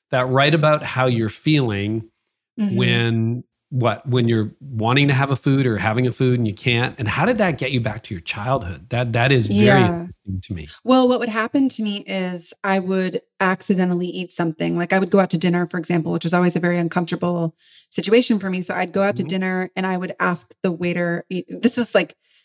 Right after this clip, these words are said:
Speaker 2: ten years of doing this. And if you have food allergies or anything, y-, you know this experience very well, but where you're like, "Okay, I'm gonna be the high maintenance one. I'm gonna have to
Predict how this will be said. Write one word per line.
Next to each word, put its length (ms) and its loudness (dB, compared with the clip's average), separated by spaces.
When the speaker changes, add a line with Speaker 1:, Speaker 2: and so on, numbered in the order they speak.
Speaker 2:
ten 240 4
years 300 0
of 140 -4
doing 260 -2
this. 220 -2
And 80 0
if 100 -4
you 60 -6
have 280 -2
food 220 -4
allergies 420 2
or 40 -4
anything, 460 0
y-, 140 -12
you 160 -2
know 200 4
this 180 -2
experience 420 -6
very 160 -4
well, 220 -4
but 140 -8
where 100 -6
you're 140 -4
like, 280 -6
"Okay, 560 2
I'm 120 -4
gonna 120 0
be 120 -4
the 80 -4
high 100 0
maintenance 400 0
one. 140 4
I'm 60 2
gonna 100 -2
have 80 -2
to 180 0